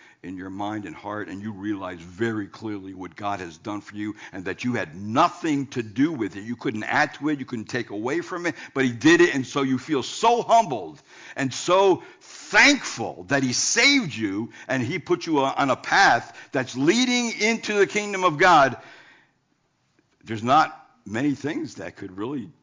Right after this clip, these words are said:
divert your, kind of, you know, get rid of your thank-, thankfulness. It, it's, it just, like, overflows. In every circumstance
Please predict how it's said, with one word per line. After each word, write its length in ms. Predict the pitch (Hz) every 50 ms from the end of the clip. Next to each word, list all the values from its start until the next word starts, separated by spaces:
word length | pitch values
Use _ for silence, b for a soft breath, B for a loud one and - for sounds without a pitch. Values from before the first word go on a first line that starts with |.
| _ _ _ _ _ _ _ _ _ _ _ _ _ _
divert 400 | - - 67 90 104 120 117 -
your, 140 | 98 101 98 - _ _ _ _ _ _ _ _ _ _ _ _ _ _ _
kind 180 | - 127 127 117
of, 240 | 101 92 98 95 98
you 60 | 113
know, 100 | 101 85
get 180 | - 120 - -
rid 120 | 107 127
of 60 | 120 110
your 80 | 95
thank-, 280 | - 107 117 110 - _ _
thankfulness. 680 | - - 110 151 - - - - - - - - - 67
It, 60 | 64 67
it's, 320 | 78 - _ - - - - 92
it 100 | 82 -
just, 220 | - 95 - -
like, 160 | 90 82 - -
overflows. 920 | 90 92 82 87 78 - - 90 101 123 - - - - - - - - _ _ _ _ _ _ _ _ _ _ _ _
In 160 | 95 98 104 -
every 320 | 127 165 175 185 190 170
circumstance 1160 | - - - - 143 160 147 - 147 117 104 - - - 87 71 - _ _ - - - _